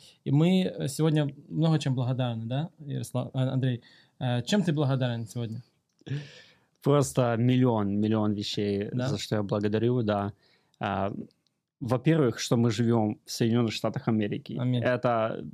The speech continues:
Speaker 2: самая, самая классная страна, где жить. А, даже американцы не верят, потому что они живут в такой классной стране.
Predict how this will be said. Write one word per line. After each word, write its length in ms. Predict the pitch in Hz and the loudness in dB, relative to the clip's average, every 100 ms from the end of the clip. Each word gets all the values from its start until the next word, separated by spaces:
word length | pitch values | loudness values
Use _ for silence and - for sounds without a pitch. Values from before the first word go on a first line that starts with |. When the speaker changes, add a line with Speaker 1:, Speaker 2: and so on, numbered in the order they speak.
| - | -14
Speaker 2:
самая, 760 | - - - 131 131 127 117 107 - | -10 -8 0 2 4 4 2 -2 -6
самая 480 | - - 131 123 | -8 0 2 2
классная 380 | 113 117 113 120 | 2 0 0 -2
страна, 360 | 104 - 117 113 | -4 -2 0 0
где 200 | 101 113 | 2 0
жить. 420 | 101 131 139 - - - - - - - | 2 2 2 -6 -16 -20 -20 -20 -20 -4
А, 220 | 110 107 | 0 0
даже 240 | 104 120 | 2 2
американцы 580 | 131 131 131 127 127 - | 4 6 4 2 0 2
не 180 | 123 135 | 4 6
верят, 380 | 127 135 139 139 | 4 4 2 -4
потому 240 | - 113 | -4 -2
что 180 | 110 - | -2 0
они 160 | 113 113 | 0 2
живут 240 | 104 113 | 2 -2
в 40 | - | -2
такой 220 | 113 113 | -2 0
классной 320 | 107 110 113 | 0 -2 -4
стране. 500 | 104 123 120 135 151 | -4 0 2 2 0